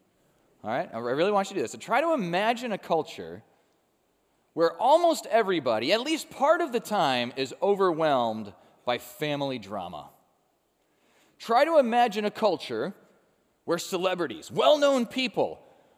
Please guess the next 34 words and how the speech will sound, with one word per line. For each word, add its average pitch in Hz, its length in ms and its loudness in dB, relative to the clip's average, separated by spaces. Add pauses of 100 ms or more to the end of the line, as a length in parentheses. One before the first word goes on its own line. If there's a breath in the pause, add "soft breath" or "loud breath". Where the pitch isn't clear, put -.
(140)
are 135 100 0
called 240 320 4
to 196 60 -6
task - 560 -2
for - 220 -6
their 143 160 0
questionable 120 880 -6
behavior. 107 640 -12 (1300)
And 151 100 -12
try 285 260 -4
to 349 140 2
imagine 226 400 -2
a 185 60 -2
culture 147 640 -6 (760)
where 160 420 4 (140)
different 302 260 -4
people 202 300 -4
groups 123 300 -8
are 135 80 -2
living 170 320 -2
in 123 120 -8
tension 143 520 -10 (640 soft breath)
because 165 340 -2
of 143 200 -4
what 165 240 0
is 139 140 -10
felt 160 360 -6
as 110 140 -14
a, 104 200 -12
a 104 80 -16 (160)
prejudice 131 500 -10
or 104 120 -12
painful 139 600 -12
past. - 600 -18